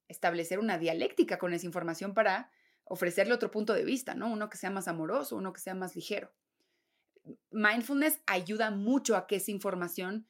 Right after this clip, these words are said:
pueda ser más estable. Para mí, mindfulness es la puerta al momento presente, y el momento presente es el campo de infinitas posibilidades. Entonces, mindfulness va a ser el entrenamiento básico de, de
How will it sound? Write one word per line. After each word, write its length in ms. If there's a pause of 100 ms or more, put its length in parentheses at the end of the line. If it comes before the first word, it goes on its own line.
(280)
pueda 220
ser 200
más 160
estable. 340
Para 200
mí, 120
mindfulness 520
es 180
la 200
puerta 480 (840)
al 140
momento 340
presente, 400
y 40
el 60
momento 320
presente 300
es 60
el 120
campo 220
de 60
infinitas 360
posibilidades. 680
Entonces, 480 (300)
mindfulness 640
va 60
a 40
ser 160
el 140
entrenamiento 760
básico 720 (1040)
de, 400
de 340